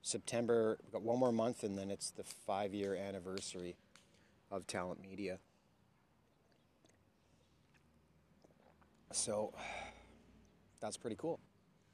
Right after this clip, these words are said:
I just recently found out if you can <clears throat> stay in business past five years, so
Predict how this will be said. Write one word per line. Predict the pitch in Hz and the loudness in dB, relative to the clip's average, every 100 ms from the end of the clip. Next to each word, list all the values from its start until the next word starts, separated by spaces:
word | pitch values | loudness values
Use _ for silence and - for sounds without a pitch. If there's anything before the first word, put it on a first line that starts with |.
| _ _ _ - | _ _ _ -6
I | - | -4
just | 101 120 - | -2 -4 -2
recently | 135 - 104 | -2 -2 -4
found | - 107 101 | -2 -2 2
out | 107 104 | 2 2
if | 98 | 0
you | 101 | -6
can | - 104 95 - - - - - - - | -2 -4 -4 -12 -20 -20 -20 -20 -4 6
<clears throat> | - - - - | 6 6 2 -8
stay | - - 113 110 104 - - - - _ | -8 0 2 2 0 -6 -20 -20 -20 _
in | 107 98 | -6 0
business | 110 101 104 95 - | 0 0 -2 -4 -6
past | 101 95 - - | -6 -4 -4 -4
five | 85 82 | -6 -8
years, | 90 113 131 | -6 -4 -4
so | 101 82 | -4 -6